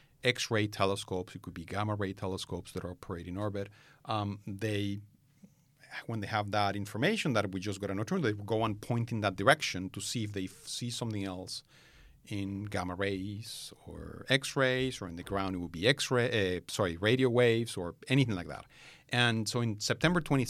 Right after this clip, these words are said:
uh, seventeen, we sent one of these alerts, one of these neutrinos that we thought was astrophysical, and at the same time, then the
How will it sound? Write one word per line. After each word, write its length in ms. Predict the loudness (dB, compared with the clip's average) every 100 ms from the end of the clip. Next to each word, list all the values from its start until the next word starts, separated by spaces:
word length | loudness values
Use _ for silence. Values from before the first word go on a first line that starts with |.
| -2 -4
uh, 140 | -4 -2
seventeen, 880 | -2 -2 0 -2 -2 0 0 -2 -6 -10 -20 -16 -6
we 200 | -2 2
sent 260 | 2 4
one 160 | 6 6
of 80 | 6
these 160 | 4
alerts, 540 | 2 2 2 0 -4 -4
one 100 | -2
of 80 | -2
these 160 | -2
neutrinos 640 | -4 -2 -2 -2 -4 -8
that 160 | -8 -8
we 100 | -4
thought 200 | 0 2
was 160 | 0 -2
astrophysical, 800 | -4 -4 -4 -4 -6 -8 -10 -12 -18 -20 -16 -2
and 580 | 2 4 4 2 0 2
at 160 | 4 6
the 80 | 6
same 280 | 6 4 4
time, 720 | 4 6 8 6 4 2 -2 -8 -20 -20 -14
then 640 | -4 0 0 0 0 -2 -2
the 240 | -2